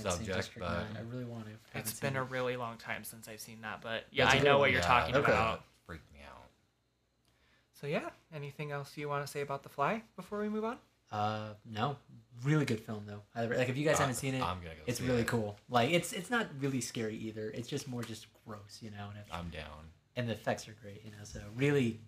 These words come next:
Speaker 1: driving home the point that the eighties had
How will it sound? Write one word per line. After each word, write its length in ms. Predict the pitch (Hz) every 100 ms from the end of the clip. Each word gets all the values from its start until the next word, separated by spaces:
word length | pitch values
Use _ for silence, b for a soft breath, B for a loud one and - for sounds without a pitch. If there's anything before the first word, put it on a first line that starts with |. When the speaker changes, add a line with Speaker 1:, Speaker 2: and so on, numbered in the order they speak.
| - - - - - - - -
Speaker 1:
driving 400 | 143 185 175 165
home 260 | 139 147 127
the 60 |
point 340 | 117 127 110 107
that 280 | 107 104 - - B B
the 80 | 90
eighties 280 | 104 110 104
had 260 | 107 104